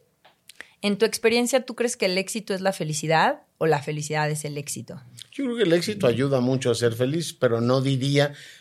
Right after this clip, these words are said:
Speaker 2: que son, digamos, concomitantes. O sea, la idea del éxito finalmente, pues, se puede definir de mil maneras, ¿no? Dinero,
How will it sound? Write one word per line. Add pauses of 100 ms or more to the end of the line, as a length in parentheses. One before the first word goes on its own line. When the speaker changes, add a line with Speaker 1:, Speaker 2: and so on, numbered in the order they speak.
(100)
Speaker 2:
que
son,
digamos,
concomitantes.
O
sea,
la
idea
del
éxito (360)
finalmente,
pues,
se
puede
definir
de
mil
maneras,
¿no?
Dinero,